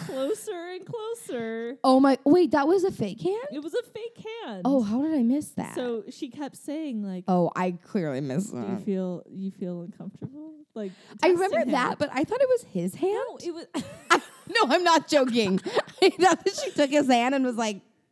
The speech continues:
Speaker 1: She, she, and where they get these props,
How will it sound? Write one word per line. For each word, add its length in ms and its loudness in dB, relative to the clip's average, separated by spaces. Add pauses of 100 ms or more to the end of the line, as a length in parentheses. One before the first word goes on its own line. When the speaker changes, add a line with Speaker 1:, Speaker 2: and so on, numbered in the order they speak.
Speaker 1:
She, 340 -2 (380)
she, 340 -8 (840)
and 240 -12
where 260 -2 (160)
they 80 -4
get 260 -6
these 240 -6
props, 840 -10